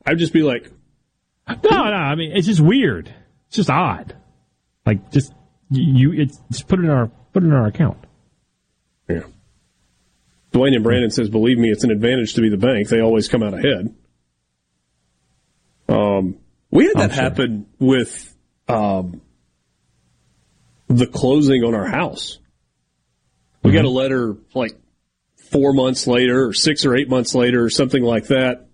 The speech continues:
Speaker 1: The attorney that had handled the closing said, "In the process of going through a routine audit, we discovered that more funds were withheld than should have been withheld at closing,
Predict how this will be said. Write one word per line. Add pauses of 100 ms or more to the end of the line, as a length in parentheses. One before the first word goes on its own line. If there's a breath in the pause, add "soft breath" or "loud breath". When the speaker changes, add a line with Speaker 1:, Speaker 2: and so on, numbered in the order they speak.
(200)
Speaker 1:
The
attorney
that
had
handled
the
closing
said, (1160)
"In
the
process
of
going
through
a
routine
audit, (1400)
we
discovered
that
more
funds
were
withheld
than
should
have
been
withheld
at
closing,